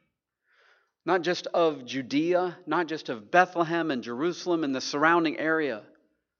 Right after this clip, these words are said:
but the king of the universe, the king of all kings.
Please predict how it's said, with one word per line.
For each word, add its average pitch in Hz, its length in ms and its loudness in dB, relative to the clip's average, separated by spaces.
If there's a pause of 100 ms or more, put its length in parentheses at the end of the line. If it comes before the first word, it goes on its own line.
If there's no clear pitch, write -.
(460)
but 131 80 -16
the - 80 -20
king 226 240 -4
of 131 100 -6
the 120 80 -6
universe, - 840 -12 (760)
the 147 100 0
king 147 560 -2 (460)
of 127 120 -4
all 151 720 2 (160)
kings. - 720 -4